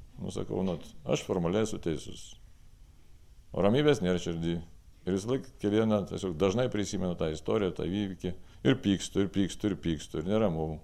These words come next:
O ką žinot, mane, daktare, jeigu pyksti, tai kas, skydliaukė streikuoja, ir viskas streikuoja,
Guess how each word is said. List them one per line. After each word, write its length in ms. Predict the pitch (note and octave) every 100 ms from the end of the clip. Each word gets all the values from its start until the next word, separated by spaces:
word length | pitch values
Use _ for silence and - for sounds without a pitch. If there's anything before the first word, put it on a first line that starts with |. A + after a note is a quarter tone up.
| -
O 100 | F2
ką 140 | G2+
žinot, 300 | F#2 E2+ D#2
mane, 160 | D#2+ E2 D#2+
daktare, 320 | D2+ D#2 D2
jeigu 160 | F2+ -
pyksti, 320 | D#3 D#3+ C#3
tai 100 | G2+ F#2+
kas, 220 | F#2 -
skydliaukė 460 | - B2 A#2 A2 G2+
streikuoja, 540 | G#2+ G#2 G#2 G#2 F#2 D2+ - -
ir 140 | G2+
viskas 260 | C#3+ - A#2
streikuoja, 600 | A#2 A2 G#2 G#2 G2+